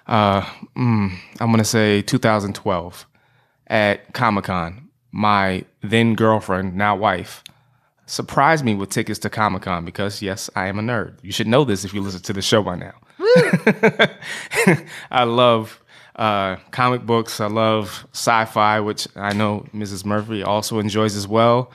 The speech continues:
Speaker 1: Um, so my wife,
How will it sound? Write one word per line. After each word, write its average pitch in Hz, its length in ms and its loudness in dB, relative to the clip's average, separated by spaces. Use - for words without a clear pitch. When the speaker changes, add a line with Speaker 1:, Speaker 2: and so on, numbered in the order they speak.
Speaker 1:
Um, 107 540 2
so 120 600 2
my 127 140 -2
wife, 123 400 0